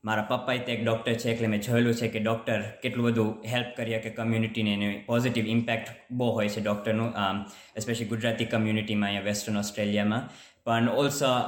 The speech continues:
અમ, રૂરલ એરિયામાં જઈને તે મેં જોયું છે કે અ, ડોક્ટર્સ, especially વેસ્ટર્ન ઓસ્ટ્રેલિયામાં જ્યારે ઇન્ડિજિનસ કમ્યુનિટી હોય છે ને રિમોટ કમ્યુનિટી હોય છે, ત્યારે ડોક્ટરની બહુ શોર્ટેજ છે. એટલે હું, મને, મારો એવો ગોલ છે ને વિશ છે કે હું ત્યાં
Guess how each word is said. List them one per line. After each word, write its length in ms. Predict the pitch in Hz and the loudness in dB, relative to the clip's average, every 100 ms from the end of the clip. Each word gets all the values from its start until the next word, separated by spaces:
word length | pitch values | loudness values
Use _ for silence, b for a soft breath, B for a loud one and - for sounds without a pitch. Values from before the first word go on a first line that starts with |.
| - | -2
અમ, 480 | 120 113 113 104 - - _ _ _ - - | 0 2 2 0 -4 -20 _ _ _ -20 -6
રૂરલ 360 | 123 135 139 139 | 0 2 2 2
એરિયામાં 400 | 131 131 123 120 | 0 0 0 2
જઈને 260 | 123 127 | 2 2
તે 120 | 123 120 | 0 0
મેં 140 | 110 | 0
જોયું 280 | 113 113 117 | 2 2 2
છે 180 | 117 107 | 0 -2
કે 320 | - 101 98 B B - | 0 -2 -2 B B -6
અ, 280 | 104 101 98 104 - | 0 2 2 0 -6
ડોક્ટર્સ, 640 | 113 120 117 127 113 110 - - _ _ 120 | -2 0 0 0 2 0 -4 -12 _ _ -8
especially 460 | 117 131 131 117 107 | 0 0 2 0 0
વેસ્ટર્ન 300 | 120 - 120 | 0 2 2
ઓસ્ટ્રેલિયામાં 400 | 113 113 110 104 | 4 4 4 2
જ્યારે 200 | 113 107 | 2 2
ઇન્ડિજિનસ 540 | 113 120 117 117 117 | 2 2 4 2 2
કમ્યુનિટી 460 | 117 110 110 110 110 | 0 0 2 0 0
હોય 220 | 104 110 | 2 2
છે 200 | 110 113 | 0 0
ને 300 | 104 101 98 104 | 2 2 0 2
રિમોટ 380 | 120 120 123 | 4 4 4
કમ્યુનિટી 360 | 123 117 117 113 | 4 4 4 4
હોય 100 | 113 | 0
છે, 100 | 113 | 0
ત્યારે 200 | 117 107 | 0 0
ડોક્ટરની 400 | 113 117 123 117 | 2 0 0 0
બહુ 140 | 113 | 2
શોર્ટેજ 480 | 113 117 123 123 107 | 2 2 0 2 -2
છે. 340 | - 98 95 B B - | -2 -4 -4 B B -6
એટલે 260 | 107 113 | -2 0
હું, 180 | 107 117 113 - - - | 2 2 0 -6 -14 -4
મને, 520 | 117 113 107 107 - | -2 2 2 0 0
મારો 280 | 120 120 120 | 0 2 2
એવો 420 | 117 117 127 123 | 2 0 0 2
ગોલ 280 | 107 123 131 | 2 2 2
છે 120 | 127 | 2
ને 280 | 110 107 - | 0 -2 -2
વિશ 300 | 120 127 - | 0 0 0
છે 80 | 113 | -2
કે 100 | 104 | 0
હું 160 | 107 110 | 0 0
ત્યાં 260 | 113 101 | 0 -2